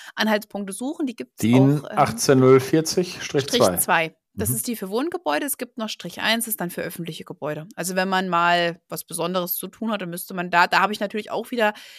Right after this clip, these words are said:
Speaker 1: ganz andere Vorschriften, wahrscheinlich auch in Richtung Arbeitsschutz oder ähnlichem, ne? Also das ist dann wieder so ein Thema Betreiberimmobilien, was dann Spezialistenthema ist, würde ich sagen. Wir schauen nur an die Strich zwei für Wohngebäude.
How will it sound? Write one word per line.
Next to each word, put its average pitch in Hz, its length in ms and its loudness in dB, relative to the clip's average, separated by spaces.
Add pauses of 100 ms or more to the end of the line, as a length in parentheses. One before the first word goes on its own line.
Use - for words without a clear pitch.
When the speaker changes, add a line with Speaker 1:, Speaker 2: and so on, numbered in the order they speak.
(120)
Speaker 1:
ganz 214 240 2
andere 214 240 -6
Vorschriften, 208 560 -4
wahrscheinlich 190 400 -10
auch 185 80 -10
in 180 80 -10
Richtung 180 260 -12
Arbeitsschutz 202 520 -2
oder 202 160 -6
ähnlichem, 196 420 -6
ne? 185 220 -2
Also 185 120 -2
das 214 160 -2
ist 208 120 -4
dann 196 100 2
wieder 196 160 -2
so 190 80 -6
ein 180 80 -12
Thema 196 220 -4
Betreiberimmobilien, 285 1120 -2 (400)
was 190 180 -4
dann 185 320 -4
Spezialistenthema 285 960 -4
ist, - 160 -8
würde 254 100 -8
ich - 80 -8
sagen. 226 300 0
Wir 233 100 -2
schauen 220 240 -4
nur 208 100 -4
an 190 60 -4
die 202 80 -8
Strich - 240 -10
zwei 240 400 2 (880)
für 180 160 -12
Wohngebäude. 320 560 0